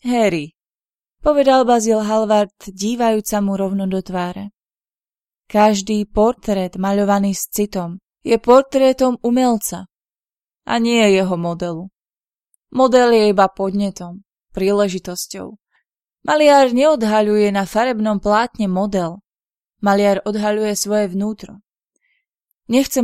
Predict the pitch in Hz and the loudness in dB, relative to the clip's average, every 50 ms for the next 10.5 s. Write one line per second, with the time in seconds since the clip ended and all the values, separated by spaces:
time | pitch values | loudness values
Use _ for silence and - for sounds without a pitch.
0 | 233 233 208 220 226 220 214 190 196 208 220 - - - 208 202 185 185 175 - | 0 2 2 4 4 4 2 2 0 -2 -2 -2 -2 0 0 0 0 -4 -8 -8
1 | - - - - 202 196 190 185 190 196 - - 196 190 175 196 214 240 247 226 | -10 -10 -10 -10 -10 -8 -8 -8 -6 -6 -4 -2 -2 -2 0 2 2 2 2 2
2 | 214 202 190 202 196 - - 202 190 190 190 190 185 180 - 202 196 208 208 208 | 0 0 -2 -4 -6 -6 -6 -6 -4 -4 -4 -6 -6 -6 -6 -6 -4 -4 -2 -2
3 | 208 208 202 196 - - 202 208 214 214 208 202 - - 202 202 190 180 196 196 | -2 -2 -2 -4 -4 -4 -2 -2 -2 -2 -4 -4 -6 -4 -4 -4 -2 0 0 -2
4 | 196 - - - 202 190 185 175 185 180 - - - 196 - _ _ _ _ _ | -2 -2 -6 -6 -6 -6 -6 -8 -8 -10 -10 -12 -14 -14 -20 _ _ _ _ _
5 | _ _ _ _ _ _ _ _ _ _ _ _ _ _ _ _ _ _ _ _ | _ _ _ _ _ _ _ _ _ _ _ _ _ _ _ _ _ _ _ _
6 | _ _ _ _ _ _ _ _ _ _ - 240 233 240 240 226 226 220 214 214 | _ _ _ _ _ _ _ _ _ _ -10 -6 -4 -2 -2 -2 -4 -4 -4 -4
7 | 196 196 196 190 - - 190 180 185 180 180 - - 190 185 190 196 208 _ _ | -4 -4 -6 -6 -6 -6 -6 -6 -6 -6 -6 -6 -8 -8 -12 -14 -16 -18 _ _
8 | _ _ _ _ _ _ _ _ _ _ _ _ - - - - _ - - 214 | _ _ _ _ _ _ _ _ _ _ _ _ -14 -14 -14 -14 _ -8 -8 -6
9 | - - - - - - 480 440 370 302 233 - 214 196 - 196 190 185 180 180 | -4 -2 -2 -2 -2 0 -2 0 2 0 0 0 -2 -2 2 2 2 2 2 0
10 | 180 185 - - - 185 165 170 _ | -2 -6 -8 -10 -10 -12 -14 -14 _